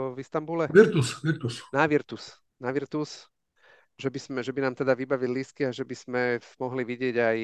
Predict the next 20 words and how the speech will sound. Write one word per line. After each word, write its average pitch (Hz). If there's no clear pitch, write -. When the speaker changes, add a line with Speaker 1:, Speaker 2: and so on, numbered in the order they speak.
Speaker 1:
aj 104
tréning, 104
čo -
by 107
bolo. 101
Speaker 2:
Tak, -
ja 139
som 175
ti 175
to 156
vysvetlil. 160
Pre 151
mňa 165
to 170
je 147
jednoduchšie, 139
lebo 127
my 143
s 135
Radom 156